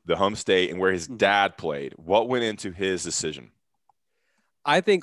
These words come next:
Speaker 2: ultimately North Carolina did an excellent job with establishing, establishing strong relationships with Jennings. And it wasn't just,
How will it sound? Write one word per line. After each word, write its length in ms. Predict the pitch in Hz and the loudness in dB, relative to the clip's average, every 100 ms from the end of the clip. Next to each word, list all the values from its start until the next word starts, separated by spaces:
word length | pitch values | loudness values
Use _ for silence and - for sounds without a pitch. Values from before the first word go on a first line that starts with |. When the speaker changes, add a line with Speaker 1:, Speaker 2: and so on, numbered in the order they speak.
| - | 0
Speaker 2:
ultimately 920 | 147 147 170 170 127 143 147 143 139 | 0 0 -2 -4 -2 0 2 2 -4
North 300 | 135 135 139 | -6 -4 -4
Carolina 440 | - 135 127 127 120 | -4 -4 -2 -2 -4
did 300 | 120 113 107 | -4 -4 -4
an 80 | - - | -8 -10
excellent 520 | 123 123 - 135 120 | -8 -8 -8 -8 -8
job 460 | - 110 107 107 101 _ _ | -2 0 2 2 -2 _ _
with 400 | 120 107 104 - - | -6 -4 -4 -10 -18
establishing, 880 | 120 - 120 110 117 110 127 113 110 _ | -18 -8 -4 -2 -4 -8 -8 -8 -8 _
establishing 640 | 117 151 127 135 117 120 107 _ _ | -10 -4 -2 -4 -6 -8 -10 _ _
strong 560 | - - 127 120 127 120 | -20 -6 -2 -2 -2 -4
relationships 840 | 120 117 - 113 110 104 - - - | -2 -2 -4 -8 -8 -8 -10 -20 -8
with 420 | 117 107 - - | -4 -4 -8 -12
Jennings. 500 | 120 113 98 90 - - | -4 -4 -4 -10 -16 -14
And 140 | 113 110 | -8 -6
it 160 | 107 | -6
wasn't 540 | 120 131 139 151 143 - | -2 0 0 0 -6 -4
just, 560 | 143 135 120 - _ | 0 0 0 -4 _